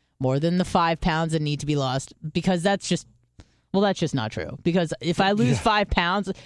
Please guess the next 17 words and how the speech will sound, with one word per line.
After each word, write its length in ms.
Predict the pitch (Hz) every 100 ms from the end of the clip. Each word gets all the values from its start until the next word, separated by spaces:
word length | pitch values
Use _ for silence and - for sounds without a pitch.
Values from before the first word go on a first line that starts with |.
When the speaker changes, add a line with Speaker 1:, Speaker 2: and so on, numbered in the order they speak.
| -
Speaker 1:
then 180 | 180 226
I 80 |
start 240 | 262 247 220
looking 420 | 208 - 208 165
gross. 360 | 143 147 143 110
Speaker 2:
Yeah, 200 | 123 104
don't 300 | 101 117 101
do 160 | 101 101
that. 220 | 95 95
Speaker 1:
Then 120 | 196 240
I 100 | 269
start 240 | 277 254
look. 200 | 233 -
Have 180 | 185 220
you 60 | 220
guys 220 | 226 247
seen 280 | 277 254 190